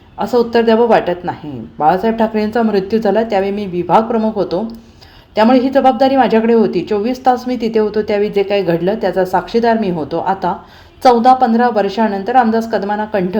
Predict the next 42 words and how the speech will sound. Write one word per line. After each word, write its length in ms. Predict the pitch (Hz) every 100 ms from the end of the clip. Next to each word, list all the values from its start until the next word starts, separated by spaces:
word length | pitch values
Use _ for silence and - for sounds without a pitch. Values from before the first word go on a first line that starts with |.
| 190
का 100 | 165 -
फुटला? 300 | 135 131 131 160
बाळासाहेबांच्या 640 | 160 185 220 214 220 240
मृत्यूनंतर 640 | 220 196 226 202 185 214 220 - - - -
हे 60 | 269
रामदास 360 | 240 233 240
कदम 300 | 247 233 247
मंत्री 360 | 233 190 196 202
झाले, 280 | 202 147 147
त्यांना 340 | 147 180 202
उद्धव 280 | 214 151 185
ठाकरे 280 | 220 226 226
यांनीच 340 | 180 226 233
मंत्री 260 | 262 226 226
केलंय, 320 | 208 165 180
मग 220 | 202 190
उद्धव 320 | 175 - 170 233
ठाकरेंविषयी 680 | 247 233 254 240 226 226 233
त्यांना 280 | 202 185 196
जी 140 | 185
काही 180 | 185 196
तक्रार 320 | 196 - 165 165
आहे, 240 | 131 165 - - - -
ती 80 | 285 -
त्यावेळेस 360 | 233 220 233 233
का 120 | 185
केली 300 | 175 165 143
नाही? 220 | 139 131 131
गेली 200 | 165 185
बारा 280 | 165 165 214
वर्ष 220 | 233 247
का 160 | 247 240
तोंड 180 | 233 226
बंद 180 | 208 208
होतं, 380 | 202 196 190 -
असा 180 | 190 214
प्रश्न 300 | 208 185 208
अनिल 300 | - 202 226
परब 260 | 214 190
यांनी 220 | 180 156 160
विचारलेला 540 | 156 156 135 135 123
आहे. 220 | 113 120